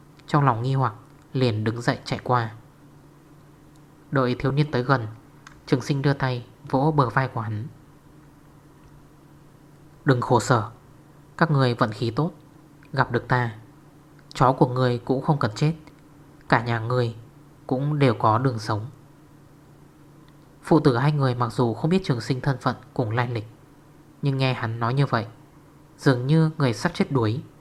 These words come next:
bắt được cọng cỏ cứu mạng, vội vàng chắp tay thi lễ cúi đầu, luôn miệng nói tạ.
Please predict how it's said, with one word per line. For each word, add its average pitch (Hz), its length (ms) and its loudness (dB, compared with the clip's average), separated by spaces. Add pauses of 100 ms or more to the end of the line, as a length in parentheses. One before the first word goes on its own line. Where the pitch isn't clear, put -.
(220)
bắt - 160 0
được 135 260 0
cọng - 220 0
cỏ 110 260 0
cứu 117 100 -4
mạng, 123 240 -4 (760)
vội 131 140 4
vàng 117 280 2
chắp 170 220 0
tay 131 240 0
thi 123 140 -2
lễ 123 180 -2
cúi 131 180 -2
đầu, 113 280 0 (460)
luôn 143 220 2
miệng 120 220 -2
nói 113 200 -4
tạ. 117 240 -2